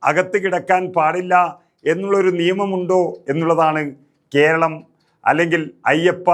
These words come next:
ഏഹ്, വിശ്വാസികളുടെ തന്നെ ചോദ്യമായി മാറിയിരിക്കുന്നത്. യഥാർത്ഥത്തിൽ അയ്യപ്പ വിശ്വാസികൾ അല്ലെങ്കിൽ അയ്യപ്പൻ്റെ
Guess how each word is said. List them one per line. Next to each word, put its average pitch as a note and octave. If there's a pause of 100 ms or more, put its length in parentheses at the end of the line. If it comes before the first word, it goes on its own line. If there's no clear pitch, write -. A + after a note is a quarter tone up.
(680)
ഏഹ്, C#3+ (120)
വിശ്വാസികളുടെ F#3 (100)
തന്നെ D3 (120)
ചോദ്യമായി D3 (100)
മാറിയിരിക്കുന്നത്. A#2+ (460)
യഥാർത്ഥത്തിൽ D#3+ (1040)
അയ്യപ്പ F#3+ (120)
വിശ്വാസികൾ F#3+ (200)
അല്ലെങ്കിൽ F3+ (580)
അയ്യപ്പൻ്റെ F#3